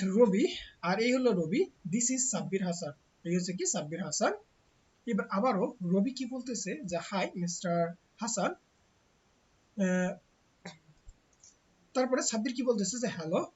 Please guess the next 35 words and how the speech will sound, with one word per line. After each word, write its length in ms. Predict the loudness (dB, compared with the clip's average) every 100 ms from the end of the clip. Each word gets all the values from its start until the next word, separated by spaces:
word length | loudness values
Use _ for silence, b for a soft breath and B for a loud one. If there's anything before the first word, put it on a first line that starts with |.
| _
প্লিজ 320 | 0 0 -2 0
কল 160 | 0
মি 140 | 0 0
সাব্বির," 380 | -2 -2 -6 -10 -14
অর্থাৎ 220 | -12 -6
অনুগ্রহ 420 | 0 0 0 -4
করে 160 | -4 -4
আমাকে 320 | -2 -4 -4
সাব্বির 380 | -4 -6 -6 -4
বলে 200 | -2 -4
ডাকো। 400 | -6 -8 -6 -6 -8 _ _ -2
And 420 | 0 2 2 0 -4 _ _ _ 2
can 420 | 4 6 4 0 -8 _ _ _ _ _ _
call 220 | 0 2 4
you 280 | 2 0 2
রবি, 180 | 2 0 -2
এবং 160 | -6 -2
আমি 200 | -2 -2
কি 100 | -4
তোমাকে 420 | -4 -4 -2 -2
রবি 260 | 0 -2
বলে 160 | -2 -4
ডাকতে 240 | -8 -8
পারি? 280 | -4 -4 -4 -8 _ _ _ _ _ _ _ _ _ _
তাহলে 180 | 2 4
রবি 240 | 6 4
কি 140 | 4 -2
বলতেছে 520 | -4 -6 -4 -2 -2 b b _
যে, 400 | 0 4 4 4 2
"শিওর, 360 | 2 2 0 -4 -2
নিশ্চয়ই।" 500 | -2 -2 -4 -4 -6 -12 _ _
তাহলে 160 | -2 2
সাব্বির 440 | 2 2 -2 -6 -4
কি 80 | -2
বলতেছে 460 | -2 -2 -2 -2